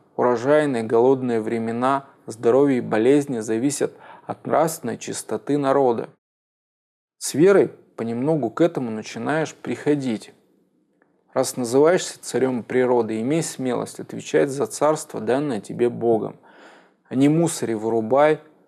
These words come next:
тащи и губи. Имей смелость отвечать за тех, кого приручил. Помню,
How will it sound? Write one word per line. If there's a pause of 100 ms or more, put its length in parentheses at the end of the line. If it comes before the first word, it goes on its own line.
(380)
тащи (460)
и
губи. (580)
Имей
смелость
отвечать
за
тех,
кого
приручил. (840)
Помню,